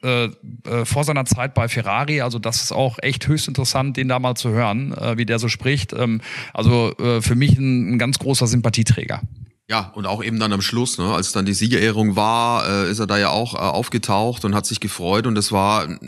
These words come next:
Speaker 2: echte, echte Freude. Das hat man an seinen Augen an-, angesehen, denke ich. Das ist, also wenn's einen Vorteil gibt mit diesen Gesichtsmasken momentan, man achtet noch mehr auf die Augen, äh, der, der, der Menschen. Und Augen,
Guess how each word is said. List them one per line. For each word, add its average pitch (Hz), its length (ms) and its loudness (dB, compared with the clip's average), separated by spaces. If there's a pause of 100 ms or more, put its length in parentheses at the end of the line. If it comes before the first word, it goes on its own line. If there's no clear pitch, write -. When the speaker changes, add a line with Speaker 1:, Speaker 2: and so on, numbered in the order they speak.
Speaker 2:
echte, 135 460 -2
echte 127 240 0
Freude. 95 420 0
Das 90 160 -4
hat - 80 -6
man 110 140 0
an 101 100 0
seinen 98 220 0
Augen 110 300 -2
an-, 82 320 0
angesehen, 95 520 2
denke 92 220 2
ich. 120 100 -4
Das 98 160 0
ist, 107 160 0 (180)
also 113 200 4
wenn's 147 160 2
einen 143 160 2
Vorteil 147 400 0
gibt 170 180 -4
mit 151 140 -2
diesen 147 180 0
Gesichtsmasken 123 680 0
momentan, 104 440 2
man 123 140 0
achtet - 340 -2
noch 123 140 -2
mehr 117 180 2
auf 151 120 -4
die - 140 -2
Augen, 143 440 -2
äh, 95 260 -2
der, 117 300 0
der, 113 180 0
der 107 140 0
Menschen. 139 460 -2 (520)
Und - 240 -10
Augen, 185 680 0